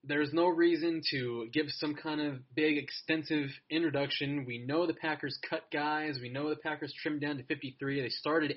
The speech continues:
eighty-nine, and since Friday morning, it started with, uh,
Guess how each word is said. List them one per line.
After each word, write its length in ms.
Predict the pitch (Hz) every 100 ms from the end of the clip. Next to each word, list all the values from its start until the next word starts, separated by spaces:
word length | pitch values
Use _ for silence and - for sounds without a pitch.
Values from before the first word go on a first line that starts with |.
| -
eighty-nine, 680 | 156 156 135 135 143 143
and 160 | 120 110 - - - _ _ - - -
since 280 | 190 208 - - _ _
Friday 340 | - 156 202 208
morning, 440 | 170 220 196 147
it 100 | 151
started 420 | - 156 170 175
with, 240 | 160 165 -
uh, 200 | 165